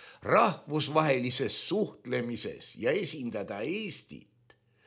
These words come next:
Millistel eeldustel on Riigikogu liikmel võimalik kanda hoolt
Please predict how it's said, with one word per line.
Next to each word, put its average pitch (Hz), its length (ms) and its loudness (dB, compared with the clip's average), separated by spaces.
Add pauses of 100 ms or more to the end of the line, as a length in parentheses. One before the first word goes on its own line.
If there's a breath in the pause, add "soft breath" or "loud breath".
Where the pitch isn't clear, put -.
(520 soft breath)
Millistel 202 680 2
eeldustel 120 920 -4
on 170 320 4
Riigikogu 175 680 2
liikmel 147 560 -2
võimalik 165 580 0
kanda 156 460 0
hoolt 160 480 2